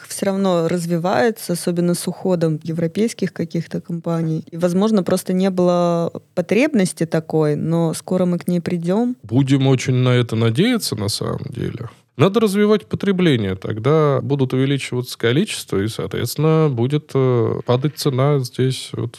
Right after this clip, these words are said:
Speaker 2: действительно нет никаких хитрых секретов. Есть, на самом деле, только одна опасность здесь, которую вот, э, думаю, и чё с ней делать, пока не понимаю.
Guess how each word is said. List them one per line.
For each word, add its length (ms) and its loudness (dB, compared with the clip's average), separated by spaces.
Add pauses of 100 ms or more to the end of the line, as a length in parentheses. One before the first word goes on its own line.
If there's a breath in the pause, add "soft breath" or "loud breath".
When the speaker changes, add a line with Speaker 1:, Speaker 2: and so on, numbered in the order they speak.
(120)
Speaker 2:
действительно 520 -2
нет 260 0
никаких 540 -4 (200)
хитрых 440 2
секретов. 680 2 (180)
Есть, 380 2
на 80 6
самом 280 4
деле, 200 4
только 340 4
одна 260 4
опасность 680 -2
здесь, 420 -14 (540 soft breath)
которую 460 -2
вот, 200 -6
э, 680 -6
думаю, 480 2
и 20 -4
чё 160 -2
с 100 -4
ней 120 0
делать, 340 2
пока 240 -2
не 120 0
понимаю. 600 0